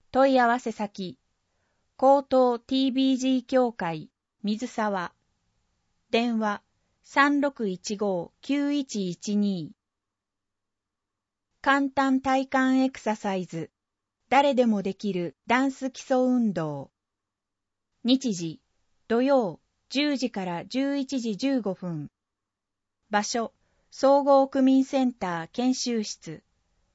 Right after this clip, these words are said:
大島四の五の一、ほか。対象、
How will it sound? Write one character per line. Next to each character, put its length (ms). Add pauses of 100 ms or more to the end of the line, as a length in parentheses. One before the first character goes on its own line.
(180)
大 220
島 480
四 300
の 100
五 140
の 140
一、 420 (320)
ほ 160
か。 240 (1400)
対 220
象、 500